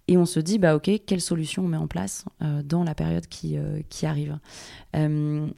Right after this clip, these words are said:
et ce qui fait qu'on est en perpétuelle, euh, je dirais, évolution.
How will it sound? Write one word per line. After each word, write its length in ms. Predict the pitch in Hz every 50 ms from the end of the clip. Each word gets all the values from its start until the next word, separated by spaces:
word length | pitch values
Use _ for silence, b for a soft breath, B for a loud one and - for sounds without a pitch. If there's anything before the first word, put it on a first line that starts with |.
| - - -
et 100 | - 160
ce 100 | 151 -
qui 120 | - - 170
fait 160 | - 226 226
qu'on 280 | - - 175 165 170
est 120 | 175 180 185
en 140 | 170 160 156
perpétuelle, 680 | - 170 156 - - 180 - - - 190 190 185 180
euh, 120 | 160 156 156 B B B B B B
je 140 | B - 160
dirais, 140 | 170 180 180 -
évolution. 580 | 175 170 170 180 175 175 - - 220 247 320